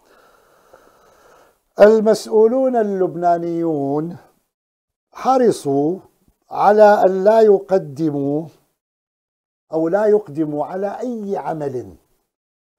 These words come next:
حتى في الشكل، مو بس بالمضمون، يمكن أن يعطي شبهة التطبيع. كانوا حريصين جدًا، راقبوهم وشوفوا، طلعوا الفيديوهات السابقة،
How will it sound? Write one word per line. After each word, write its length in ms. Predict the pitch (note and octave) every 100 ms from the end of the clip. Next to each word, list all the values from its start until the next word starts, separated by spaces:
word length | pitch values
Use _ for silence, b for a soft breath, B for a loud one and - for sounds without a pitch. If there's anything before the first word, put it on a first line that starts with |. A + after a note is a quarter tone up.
| _ _ _ _ _ _ _ _ _
حتى 500 | - B3 - - G#3+
في 100 | G#3
الشكل، 500 | D#3+ - E3+ D3+ B2+ G2+ _ _
مو 100 | E3+
بس 180 | G#3+ -
بالمضمون، 600 | E3 D3+ B2 A2 A#2 A#2 - _ _ _ _ _
يمكن 460 | A3 C4+ B3+ G3+ G3
أن 180 | D#3+ D#3+
يعطي 420 | F3+ D#3+ E3+ E3+
شبهة 400 | E3 E3 C3 C#3+ D3+
التطبيع. 840 | D3+ D3 D3+ - A#2+ - G#2+ G#2 -
كانوا 260 | - A#3+ -
حريصين 420 | - F#3+ - G#3
جدًا، 360 | D#3 D3 A#2+ A2+ _ _ _ _ _ _ _ -
راقبوهم 580 | - - F#3+ G3 E3 E3
وشوفوا، 460 | - D#3+ - - A2+ _ _ _ _ _ -
طلعوا 240 | G#3+ E3+
الفيديوهات 560 | D#3+ E3+ D#3+ E3+ E3 D3+
السابقة، 640 | - D#3+ B2+ A#2+ - -